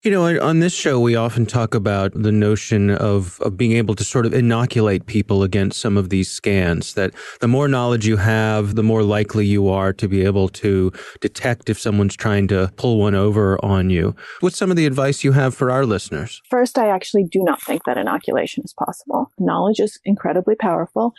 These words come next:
Speaker 2: And yeah, you can inoculate yourself to certain types of cons if you know that they exist you know, some very specific varieties. And I think that, you know, first, some of the most powerful advice is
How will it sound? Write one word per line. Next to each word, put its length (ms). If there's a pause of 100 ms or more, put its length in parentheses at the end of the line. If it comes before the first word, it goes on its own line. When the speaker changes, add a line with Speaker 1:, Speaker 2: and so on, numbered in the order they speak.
(300)
Speaker 2:
And 260
yeah, 200
you 180
can 160
inoculate 540
yourself 600
to 180
certain 320 (100)
types 380
of 160
cons 500 (300)
if 180
you 100
know 280
that 180
they 400
exist 680 (480)
you 80
know, 80
some 320
very 280
specific 720
varieties. 920
And 360
I 100
think 260
that, 300
you 60
know, 120 (160)
first, 300
some 160
of 80
the 60
most 260
powerful 440
advice 500
is 480